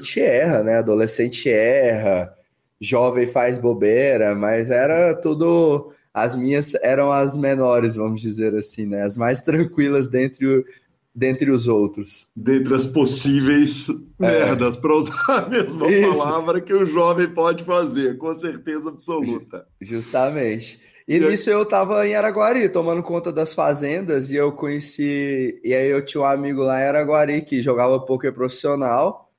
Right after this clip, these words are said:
Speaker 1: eu encontrava com ele às vezes em algum barzinho, em alguma balada, e aí sempre trocava uma ideia com ele, aí eu falei, "Cara, eu sempre gostei, deixa eu ir lá assistir ele jogar." Eu falei com ele, falei, "É o Rafael Perfeito, o Perfect Game."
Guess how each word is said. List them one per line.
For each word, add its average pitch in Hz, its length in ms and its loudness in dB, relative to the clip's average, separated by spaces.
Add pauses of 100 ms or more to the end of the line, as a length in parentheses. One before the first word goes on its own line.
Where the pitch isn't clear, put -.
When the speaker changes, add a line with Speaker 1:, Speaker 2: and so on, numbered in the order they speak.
Speaker 1:
eu 117 140 0
encontrava 127 540 2
com 127 160 -2
ele 123 140 4
às 113 180 2
vezes 117 220 0
em 113 40 0
algum 107 280 -2
barzinho, 101 640 0
em - 20 2
alguma 113 340 0
balada, 110 800 0 (320)
e 135 80 -2
aí 175 60 0
sempre 180 260 -4
trocava 180 500 0
uma 147 160 2
ideia 143 280 0
com 170 200 -2
ele, 123 260 2
aí 127 180 4
eu 131 160 4
falei, 135 380 0
"Cara, 95 520 -4 (380)
eu 123 260 2
sempre 165 360 -4
gostei, 175 500 0
deixa 156 260 0
eu 254 60 2
ir 262 40 2
lá 220 140 2
assistir 139 400 -4
ele 120 140 2
jogar." 120 460 2
Eu 113 60 2
falei 180 260 -4
com 151 180 -6
ele, 110 260 0 (380)
falei, 120 220 2
"É 123 60 4
o 127 220 4
Rafael 123 400 2
Perfeito, 135 640 0
o 107 100 -4
Perfect 113 500 -4
Game." 113 320 -10